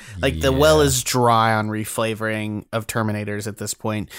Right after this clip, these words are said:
Speaker 1: which is because the original Terminator is just one thing. We'll never see the original Terminator in any form outside of just, like,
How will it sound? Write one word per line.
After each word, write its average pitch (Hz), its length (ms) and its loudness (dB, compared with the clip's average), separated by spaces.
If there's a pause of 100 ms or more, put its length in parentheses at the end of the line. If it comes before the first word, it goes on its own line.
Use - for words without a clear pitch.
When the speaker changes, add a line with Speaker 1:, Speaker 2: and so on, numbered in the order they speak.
(220)
Speaker 1:
which 156 180 0
is 147 120 0
because 147 400 0
the 131 120 -2
original 120 280 0
Terminator 110 480 -2
is 110 160 -4
just - 240 -8
one 113 340 -4
thing. 107 240 -4
We'll 107 160 -4
never 113 320 -2
see - 140 -6
the 104 160 -6
original 107 260 -4
Terminator 104 480 -4
in 104 80 -4
any 104 100 -6
form 101 360 -6
outside 101 400 -4
of 104 80 -6
just, 104 240 -6
like, 98 240 -10